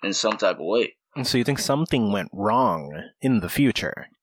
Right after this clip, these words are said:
Speaker 1: Possibly, because I wasn't a part of it, because I didn't write something. You know what I mean? It could have been any numerous reasons as to why specifically me. But I, I just believe that naturally, that's,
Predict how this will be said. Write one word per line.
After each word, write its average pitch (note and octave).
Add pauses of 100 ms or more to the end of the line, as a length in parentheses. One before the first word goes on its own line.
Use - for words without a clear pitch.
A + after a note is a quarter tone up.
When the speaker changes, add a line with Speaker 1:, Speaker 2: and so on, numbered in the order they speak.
Speaker 1:
Possibly, B2
because G#2
I G#2
wasn't G2
a -
part C3
of B2+
it, C3+
because G#2
I G#2
didn't F#2+
write A#2
something. C3
You D3+
know E3+
what E3+
I E3+
mean? F3
It D3+
could F3+
have D3
been C3 (140)
any C#3+ (260)
numerous B2+
reasons G2
as F#2
to F#2+
why F#2+
specifically E2+
me. G#2 (300)
But F2+ (280)
I, A2+
I -
just B2+
believe A2+
that G#2+
naturally, G#2 (180)
that's, -